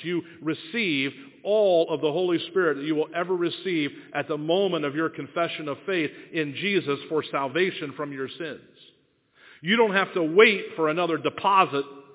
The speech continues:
coming later in your life of the Holy Spirit. You receive all the Holy Spirit that you're ever going to get at that moment.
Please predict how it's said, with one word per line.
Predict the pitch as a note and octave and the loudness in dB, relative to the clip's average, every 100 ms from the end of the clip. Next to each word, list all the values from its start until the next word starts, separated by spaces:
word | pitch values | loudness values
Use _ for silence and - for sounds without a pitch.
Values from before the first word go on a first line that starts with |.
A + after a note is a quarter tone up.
| - - | -12 -4
coming | F#3+ D#3+ | -2 0
later | D3+ F#3+ F3+ D#3 | 2 2 2 0
in | D3+ D3 | -2 -2
your | D3 D3+ | -2 0
life | F3+ D#3 - - - | 2 2 -2 -14 -8
of | F3+ E3 | -4 -2
the | D#3+ | 0
Holy | D3 D3+ C#3 - | 0 -2 -4 -6
Spirit. | G3+ F3 G2+ - - _ _ _ - D#3+ | -6 -6 -8 -16 -20 _ _ _ -18 -4
You | G3+ | 0
receive | G3+ F#3+ F#3+ A#3+ A#3 G#3 F3+ | 4 2 2 2 4 2 2
all | F#3+ G3+ G3+ | 2 4 4
the | F#3+ | 2
Holy | F3 F#3+ F3 - | 2 2 0 0
Spirit | G3 F#3+ E3 | 2 2 2
that | D#3 | -2
you're | E3 | -2
ever | F#3 F3 | 0 0
going | E3 E3+ D#3+ | 0 -2 -2
to | D#3 | 0
get | F#3 D3 - - | 2 0 -4 -2
at | D3+ D#3+ | 0 0
that | D3 F3 | -2 -2
moment. | F#3+ D3+ | -2 -2